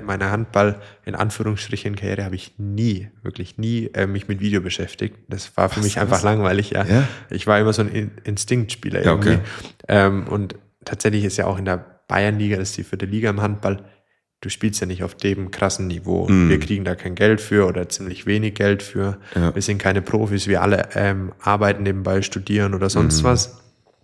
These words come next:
Speaker 1: Deswegen habe ich nie eingesehen, diese Zeit noch zusätzlich zu den drei, vier Trainingseinheiten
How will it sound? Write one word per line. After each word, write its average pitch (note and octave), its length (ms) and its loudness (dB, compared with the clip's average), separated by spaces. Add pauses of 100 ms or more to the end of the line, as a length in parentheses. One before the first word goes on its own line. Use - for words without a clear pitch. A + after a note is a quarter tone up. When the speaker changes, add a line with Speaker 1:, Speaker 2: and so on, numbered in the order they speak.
(380)
Speaker 1:
Deswegen G#2+ 560 2
habe G#2+ 180 2
ich G#2 80 2
nie A2 120 0
eingesehen, G#2 480 2
diese G2 220 -2
Zeit G#2 300 0
noch G2 140 -4
zusätzlich A#2+ 560 -2
zu - 80 -2
den A2 240 2
drei, G#2 240 4
vier G#2 240 -6
Trainingseinheiten A#2+ 1040 0